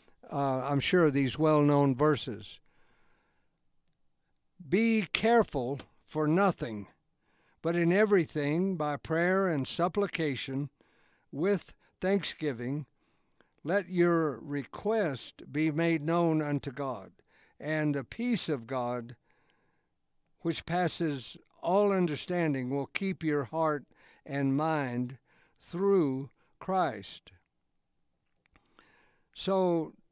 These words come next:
I just was looking at the first part of it, and many times this comes up where the word is confusing at the best because of translation,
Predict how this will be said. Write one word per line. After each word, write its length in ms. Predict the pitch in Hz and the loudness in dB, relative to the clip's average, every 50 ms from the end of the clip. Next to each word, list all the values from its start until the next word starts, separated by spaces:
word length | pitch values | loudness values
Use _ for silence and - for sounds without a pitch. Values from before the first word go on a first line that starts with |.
| _ _ _ _ _ _ _ _ _ _ _ _ _ - - | _ _ _ _ _ _ _ _ _ _ _ _ _ -14 -6
I 120 | - 175 | -2 -2
just 280 | 190 180 196 - - - | 0 0 -2 -2 -2 -2
was 240 | 170 160 135 131 170 | -2 -2 -2 0 0
looking 280 | 196 202 160 160 165 | 0 0 2 0 0
at 200 | 170 175 175 143 | 2 2 0 0
the 120 | - 160 135 | -2 -6 -4
first 360 | - 185 196 190 170 - - | -2 0 0 0 0 -2 -4
part 260 | - 180 190 180 165 | -2 0 0 2 2
of 160 | 156 139 127 | 2 0 -2
it, 100 | 131 120 - _ _ _ _ _ _ _ _ _ _ _ _ _ _ | -4 -8 -10 _ _ _ _ _ _ _ _ _ _ _ _ _ _
and 540 | - - 156 156 156 151 147 143 139 147 160 | -10 -4 -2 0 0 0 0 0 0 0 2
many 300 | 185 208 214 214 202 - | 4 6 6 6 6 4
times 500 | - 185 190 190 180 175 170 165 131 - | 4 2 2 4 6 6 4 4 4 2
this 220 | 180 170 - - | 0 0 0 -2
comes 360 | - - 160 160 160 151 131 | -2 -2 0 2 2 2 2
up 320 | 139 127 123 123 120 _ - _ _ _ _ _ _ _ _ _ _ | 0 0 0 -2 -4 _ -20 _ _ _ _ _ _ _ _ _ _
where 500 | - 170 165 160 160 156 147 143 135 - - _ - - - - 143 | -2 0 2 2 2 2 2 0 -2 -6 -12 _ -20 -20 -20 -20 -12
the 140 | 139 139 151 | -4 -2 0
word 600 | 147 147 170 175 175 170 165 156 143 131 123 - - - _ _ - - _ | 0 2 4 4 4 4 4 2 0 -4 -12 -20 -20 -20 _ _ -20 -20 _
is 460 | - - 151 151 147 135 117 - - - - | -14 -8 -4 -2 -2 -2 -4 -8 -12 -14 -8
confusing 920 | - - 139 143 - - 190 196 185 170 123 135 135 127 135 143 131 101 - - | -2 -2 -2 0 2 2 4 6 6 6 6 4 2 4 2 2 0 -2 -6 -6
at 220 | 135 139 131 - | -6 -6 -4 -2
the 100 | 135 120 | -4 -2
best 500 | 113 147 147 143 135 127 - - - - _ - - - - - _ _ - | 0 2 2 2 2 0 -2 -6 -12 -18 _ -20 -20 -20 -20 -20 _ _ -4
because 720 | 151 147 - - 180 190 180 170 160 151 127 113 - - _ _ - - - - - | -4 -4 -2 0 2 4 6 6 4 4 0 -4 -10 -14 _ _ -20 -20 -20 -14 -6
of 260 | - 151 143 120 - | -2 -2 -2 -2 0
translation, 960 | - 165 165 160 156 139 - - 151 156 156 151 - - 131 120 107 110 117 | 2 4 6 6 6 4 2 2 4 4 4 4 4 0 -2 -2 -2 -2 -6